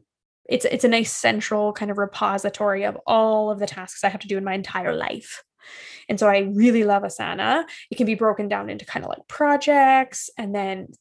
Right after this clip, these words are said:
tasks. And what I love specifically about it, or a management tool like this, is that you can assign a due date to something so that all the tasks are not showing up, like, in one giant list.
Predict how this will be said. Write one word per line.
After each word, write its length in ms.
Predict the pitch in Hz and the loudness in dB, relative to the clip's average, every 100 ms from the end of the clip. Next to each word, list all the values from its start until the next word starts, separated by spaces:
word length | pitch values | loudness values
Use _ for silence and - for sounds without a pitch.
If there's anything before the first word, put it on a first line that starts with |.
| - | -8
tasks. 500 | - 240 233 - - | -2 -2 -2 -8 -10
And 100 | 233 | -6
what 100 | 214 | -2
I 100 | 202 | 0
love 260 | 202 208 208 | 2 0 0
specifically 560 | - 208 262 311 285 226 | -4 -4 -4 -4 -2 -2
about 400 | 202 202 202 - _ _ _ _ | 2 2 2 -2 _ _ _ _
it, 280 | - 196 185 - - | -8 -8 -8 -12 -4
or 300 | 214 208 - | 0 0 0
a 100 | 208 | -2
management 440 | 208 208 190 214 | -2 -4 -6 -10
tool 160 | - 202 | -6 0
like 180 | 208 208 | 0 0
this, 140 | 208 | -6
is 140 | 233 | -4
that 120 | 220 - | -4 -4
you 80 | |
can 140 | 220 214 | -4 -6
assign 340 | 196 214 208 | -4 -6 -6
a 60 | 196 | -8
due 240 | 180 214 | -6 -4
date 240 | 208 196 - | -4 -6 -10
to 80 | |
something 500 | - 202 202 - - 233 - - - - - | -14 -14 -8 -6 -6 -12 -18 -18 -18 -18 -12
so 260 | - 233 | 2 4
that 280 | 214 214 - - | 6 4 4 0
all 240 | 233 214 214 | 2 4 2
the 100 | 214 | -2
tasks 460 | - 202 - - | -6 -8 -8 -6
are 80 | 214 | -4
not 200 | 202 - | -2 -4
showing 300 | - 214 202 | -2 0 0
up, 180 | 202 - - | -2 -4 -4
like, 160 | 208 202 | -2 -2
in 200 | - 214 | -4 -2
one 320 | 202 196 190 | 0 -2 -4
giant 460 | 190 185 180 180 - | -4 -4 -4 -8 -6
list. 440 | 175 294 392 - | -2 -2 -2 -6